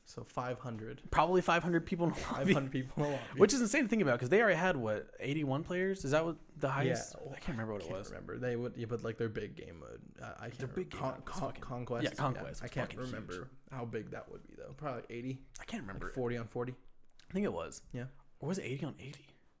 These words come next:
Speaker 1: Was it eighty on eighty?
Speaker 2: Fuck, I don't,
Speaker 1: That's
Speaker 2: I don't remember.
Speaker 1: huge.
Speaker 2: I know, but this is, this is gonna be big as, I just gotta fucking Google
Speaker 1: Yeah,
Speaker 2: it.
Speaker 1: yeah, we'll just look it up and, uh, I'll, uh,
Speaker 2: Yeah,
Speaker 1: I'll
Speaker 2: just tell
Speaker 1: tell
Speaker 2: the
Speaker 1: y'all,
Speaker 2: story.
Speaker 1: tell y'all about the, uh,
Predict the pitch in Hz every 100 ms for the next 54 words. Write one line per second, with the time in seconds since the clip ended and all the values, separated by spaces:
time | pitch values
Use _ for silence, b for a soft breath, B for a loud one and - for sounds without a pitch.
0 | _ _ _ _ _ b b b b 139
1 | 170 170 139 165 151 110 - 208 254 131
2 | - - 127 104 98 285 - - - 113
3 | 151 302 151 117 214 - 127 104 156 165
4 | 143 110 131 185 151 - - - - -
5 | - 104 - 139 127 117 120 117 127 147
6 | 147 139 127 110 104 110 110 110 110 110
7 | 110 110 110 113 - 117 - 180 131 127
8 | 113 113 131 B B - 135 127 117 110
9 | 113 - 120 113 - 50 - -